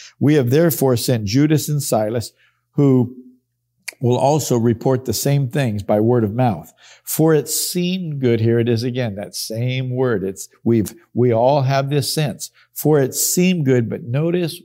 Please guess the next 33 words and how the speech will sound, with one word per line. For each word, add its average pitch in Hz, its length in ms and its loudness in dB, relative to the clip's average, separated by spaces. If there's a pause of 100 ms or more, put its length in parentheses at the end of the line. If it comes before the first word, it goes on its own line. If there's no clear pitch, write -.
(100)
what 143 420 -6
they 123 160 -4
said 117 360 -6
this 113 220 -4
time. 85 320 -10 (480)
"For 156 320 2
it 147 160 -2
seemed 175 560 -2
good 160 380 0
to 151 180 2
the 143 200 2
Holy 151 440 2
Spirit 156 500 -2
and 151 320 -4
to 143 160 -6
us." - 520 -14 (840)
See, - 160 0
before 139 400 2
it, 123 220 -4
they 113 100 0
ju-, 113 160 -4
were 107 140 -4
just 110 240 -4
saying 113 220 -4
it - 140 -12
pleased 127 440 0
us 123 200 -4
or 98 120 -2
it 87 100 -8
seemed 123 360 -4
good 113 160 0
to 117 100 -4
us, 120 160 -4